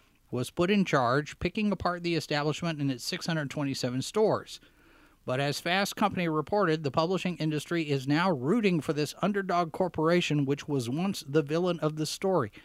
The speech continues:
I don't remember Barnes and Noble ever being the villain of the story.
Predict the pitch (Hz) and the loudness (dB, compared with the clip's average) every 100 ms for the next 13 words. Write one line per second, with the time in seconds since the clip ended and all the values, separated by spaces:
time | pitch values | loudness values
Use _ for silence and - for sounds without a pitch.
0 | - - - - 147 202 165 151 156 143 | -20 -20 -20 -4 0 0 4 2 4 2
1 | 127 135 127 127 135 127 123 117 123 117 | 2 2 4 4 2 2 -2 -2 -2 -2
2 | 98 98 107 170 143 90 87 - - - | -2 -6 2 2 2 -4 -6 -10 -12 -12
3 | - - - | -14 -16 -18